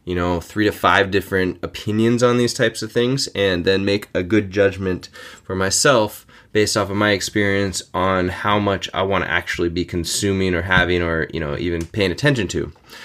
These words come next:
So on the water requirements, what I'm gonna go with is on, if it's a cool day out, we're gonna go with fifteen to twenty ounces of water per hour. And those water will be coming from our water bottles and our hydration pack. On a hot day,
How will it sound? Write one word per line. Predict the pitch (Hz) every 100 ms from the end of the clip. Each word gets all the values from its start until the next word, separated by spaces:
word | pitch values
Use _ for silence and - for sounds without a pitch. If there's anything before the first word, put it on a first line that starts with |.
| -
So | - 110
on | 107
the | 107
water | 165 165
requirements, | 120 - 104 98 98 95 - -
what | - 101 98
I'm | 92 107
gonna | 117 110
go | 101 98
with | 101 98
is | 92 92
on, | - 98 95 95 90
if | - 98
it's | 95
a | 92
cool | - 147
day | 123 98
out, | 85 - - _ _ _ _ _ -
we're | 104
gonna | 104
go | 101
with | 92
fifteen | 113 - 123
to | 104
twenty | - 101 92
ounces | 95 -
of | 95
water | 90 90
per | 90 95
hour. | 87 85 98 - _ _ - - - -
And | 95
those | 98
water | 95 95
will | 98
be | 92
coming | 92 95 92
from | 95
our | 90
water | 82 98 107
bottles | 104 104 101 92
and | -
our | 85
hydration | 87 82 87 98 98
pack. | 104 98 104 -
On | 92
a |
hot | 87 - 139 147 101
day, | 101 104 120